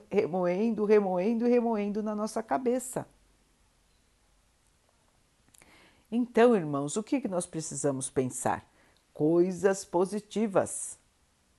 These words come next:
Pensamentos alegres, pensamentos mais leves, pensamentos construtivos, ligados ao bem, à paz, ao amor,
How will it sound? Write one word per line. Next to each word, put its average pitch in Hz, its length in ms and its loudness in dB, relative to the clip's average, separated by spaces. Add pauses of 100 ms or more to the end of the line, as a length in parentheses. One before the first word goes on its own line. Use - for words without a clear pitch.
(600)
Pensamentos 185 840 2
alegres, 147 840 6
pensamentos 202 760 -2
mais 190 300 -2
leves, 147 1000 2 (640)
pensamentos 220 840 2
construtivos, 226 2000 -2 (1300)
ligados 208 880 2 (100)
ao 233 220 6
bem, 165 640 0 (340)
à 165 140 -4 (200)
paz, - 640 4
ao 175 220 6
amor, 160 460 2